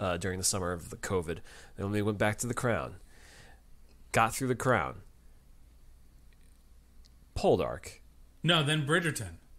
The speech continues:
Speaker 2: right?
Speaker 1: Oh, we did Bridgerton. We did do Bridgerton. Poldark.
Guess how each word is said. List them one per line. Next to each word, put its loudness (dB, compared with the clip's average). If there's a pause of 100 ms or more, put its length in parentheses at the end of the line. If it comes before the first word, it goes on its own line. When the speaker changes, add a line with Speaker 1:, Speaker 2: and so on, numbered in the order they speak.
(300)
Speaker 2:
right? 6
Speaker 1:
Oh, 10
we 6
did 6
Bridgerton. 6 (140)
We 0
did 10
do 6
Bridgerton. 2 (1300)
Poldark. 6